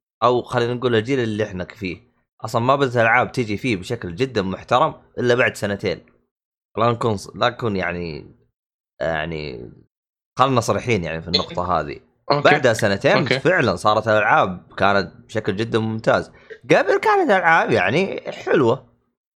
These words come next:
Speaker 1: لكن بعدين لا، بدت تطلع على هذا، واللي هي، اللي هي فت-، فترة اللي هو إنه مطور يبدأ ي-،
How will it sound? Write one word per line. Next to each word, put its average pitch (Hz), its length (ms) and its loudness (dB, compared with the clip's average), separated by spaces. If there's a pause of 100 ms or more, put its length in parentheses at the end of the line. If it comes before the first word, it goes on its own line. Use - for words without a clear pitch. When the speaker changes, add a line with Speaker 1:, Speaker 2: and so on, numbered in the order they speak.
(180)
Speaker 1:
لكن 101 180 -2
بعدين 131 300 4
لا، 139 180 4
بدت 120 540 0
تطلع 135 260 2
على 101 200 4
هذا، 98 260 2
واللي 107 240 2
هي، 147 280 2
اللي 131 120 0
هي 143 200 2
فت-، - 340 -4 (360)
فترة 139 320 2
اللي 135 120 4
هو 139 180 4
إنه 127 240 2
مطور 131 400 2
يبدأ 131 240 2
ي-، 113 280 -2